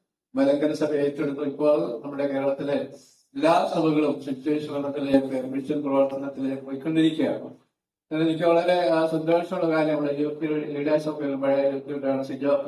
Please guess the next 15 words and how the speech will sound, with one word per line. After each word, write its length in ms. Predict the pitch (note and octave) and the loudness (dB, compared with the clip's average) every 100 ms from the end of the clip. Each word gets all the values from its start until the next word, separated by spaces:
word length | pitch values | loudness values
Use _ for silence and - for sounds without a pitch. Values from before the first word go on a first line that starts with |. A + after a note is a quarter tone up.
| C3 | 0
ഇരിപ്പുണ്ട്. 480 | C3+ C3 D3 B2+ A#2+ - - _ _ _ _ D#3+ | 0 -2 -4 -4 -4 -8 -16 _ _ _ _ 2
കഴിഞ്ഞ 200 | F3+ G#3+ | 4 4
ആഴ്ചയിൽ 680 | F#3+ F#3 F#3+ F#3+ F3+ E3+ | 4 4 4 4 4 4
നമ്മുടെ 560 | D#3+ D#3+ E3 E3 D#3+ D#3+ | 2 2 6 6 6 4
യുവജന 400 | D3+ D#3+ E3 E3 | 4 2 2 0
പ്രസ്ഥാനത്തിലെ 680 | D#3+ C3 D3+ D#3 D3+ D#3 D3+ | -2 0 2 2 2 0 -2
കുട്ടികൾ 560 | D3+ D3 D#3 B2 - - _ _ _ _ - | -2 0 2 2 -2 -8 _ _ _ _ -6
നമ്മുടെ 480 | C3 C3+ C#3 C3+ C3+ | 0 4 4 2 0
രണ്ടാളത്തിനാണ് 760 | C3+ C#3+ C#3+ C#3+ C#3+ C#3 C3+ | 2 4 6 4 0 -4 -2
ഇതിന്റെ 500 | C3 C3 C3 C3 C3 | -4 -4 -2 -2 -6
ഭാഗവും 540 | - B2 B2+ C3+ C#3+ C#3+ | -10 -6 -4 -2 -2 0
കൊടുത്തത്. 320 | B2+ B2+ C3 | -2 -4 -6
ഇവിടുന്ന് 420 | C3 C3 C3+ C3+ | -4 -2 -2 -2
കാർ 220 | B2 - | -4 -6
കമ്പിച്ച് 480 | - B2+ B2 C3 B2+ | -6 -10 -8 -6 -6